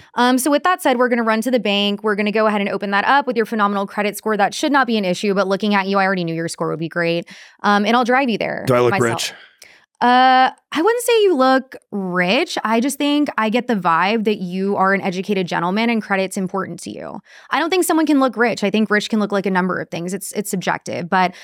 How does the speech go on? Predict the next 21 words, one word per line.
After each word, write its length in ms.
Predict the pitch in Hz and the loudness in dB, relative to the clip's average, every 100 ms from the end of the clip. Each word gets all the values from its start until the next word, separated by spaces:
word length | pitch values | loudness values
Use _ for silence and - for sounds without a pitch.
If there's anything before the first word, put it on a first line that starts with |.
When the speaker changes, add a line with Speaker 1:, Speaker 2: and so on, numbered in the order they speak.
| - - | -10 -4
Speaker 1:
I 100 | 247 | 0
think 200 | 339 262 | 0 2
you 120 | 294 | 0
just 180 | 294 - | 0 2
look 220 | 233 233 | 2 2
like 140 | 233 | 0
somebody 420 | - 208 208 202 | 2 2 4 2
who 100 | 208 | 2
would 100 | 208 | 0
take 200 | 185 185 | 0 -4
care 160 | - 151 | -2 -2
of 40 | |
business 360 | - - 202 - | -2 -6 -4 -2
and 100 | 185 | 0
take 160 | 190 180 | 0 0
care 160 | 175 | 0
of 80 | 160 | 2
yourself 460 | 160 - 160 - 180 | 0 0 -2 -2 0
and 80 | |
your 100 | 175 | 2
finances. 760 | 160 135 107 101 - - - | 2 -2 -2 -4 -4 -2 -2